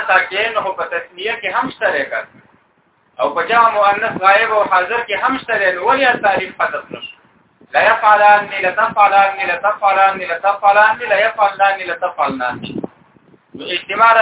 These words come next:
ساکنو خو دلته هم راغلي ده. سره دې نه دلته الف نه ده حذف شوی. ولې؟ نو هغې نه جواب دا دی چې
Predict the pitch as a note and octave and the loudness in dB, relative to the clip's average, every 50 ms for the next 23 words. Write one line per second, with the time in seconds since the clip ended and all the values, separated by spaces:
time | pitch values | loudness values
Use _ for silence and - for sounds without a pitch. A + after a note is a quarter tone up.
0 | - - F#3+ F#3 F3+ - F3+ F#3+ G3+ G#3+ G#3 G3 F3 F3 F3+ F3+ - G3 - - | 4 2 2 0 0 -2 -2 0 0 0 0 -2 -6 -6 -6 -2 -2 -2 0 0
1 | - F#3 E3+ G#3 B3+ B3 A3+ G#3 F3+ D#3+ D#3 D#3 C#3+ C3+ - B2 A2+ - - _ | 0 0 2 2 2 2 4 2 2 2 2 -2 -4 -4 -4 -6 -6 -6 -8 _
2 | - _ _ - _ _ - E3 F3+ G#3+ A#3+ A#3+ A#3 A3+ A3+ A3 G#3+ G#3 G#3+ G#3+ | -20 _ _ -20 _ _ -2 2 4 4 4 4 2 0 -2 -2 -2 -2 -4 -4
3 | - G3+ F#3 - F#3+ G3 G#3 G#3 - - G3 G3 G3 F#3+ F#3+ G3 F#3 F3 F3+ - | -2 -2 -2 -2 -2 -4 -6 -10 -8 -6 -6 -4 -2 -2 -4 -4 -6 -8 -6 -6
4 | - F3 E3+ D#3+ D3+ D3+ - G3+ G#3 G#3 G#3 - _ _ _ _ _ _ _ _ | -6 -6 -4 -2 -2 0 0 -2 -2 -4 -8 -14 _ _ _ _ _ _ _ _
5 | _ - - _ _ _ _ _ _ _ _ _ - _ _ _ _ _ - C3+ | _ -20 -20 _ _ _ _ _ _ _ _ _ -20 _ _ _ _ _ -8 -2
6 | D3+ D#3 D#3 D#3 G#3+ A3+ A#3 G#3 G3 F#3+ F#3+ G3+ G#3 G3+ - G#3 A3 A#3+ B3 B3 | 2 2 2 2 0 -2 -2 -2 0 4 4 4 4 4 4 4 4 4 2 -2
7 | B3 - G#3+ | -4 -6 -6